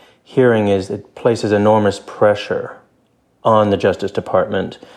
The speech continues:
to open a full-blown criminal investigation if they have not done so already. We have, we can talk about this later, but we have indications they've opened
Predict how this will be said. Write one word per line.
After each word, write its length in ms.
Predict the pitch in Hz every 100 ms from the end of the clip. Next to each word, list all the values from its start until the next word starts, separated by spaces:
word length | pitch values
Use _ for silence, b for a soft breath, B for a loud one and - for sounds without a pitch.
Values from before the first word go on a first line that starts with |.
| B B B B -
to 640 | - 131 117 104 98 95 -
open 520 | 110 104 98 95 98
a 280 | 113 101 98
full-blown 500 | 101 113 104 101 95
criminal 280 | 92 107 92
investigation 580 | 92 92 - 95 - 104
if 160 | 135 -
they 100 | 101
have 140 | 95
not 180 | 92 90
done 180 | 90 85
so 140 | -
already. 320 | 87 87 87 85
We 240 | 107 104 127 -
have, 240 | - - - _
we 100 | 156
can 100 | 107
talk 180 | 107 98
about 140 | 95
this 140 | 90 -
later, 180 | 110 95
but 100 | 98
we 160 | 101
have 180 | - 110
indications 480 | 104 98 101 101 95
they've 100 | 95
opened 420 | 101 98 95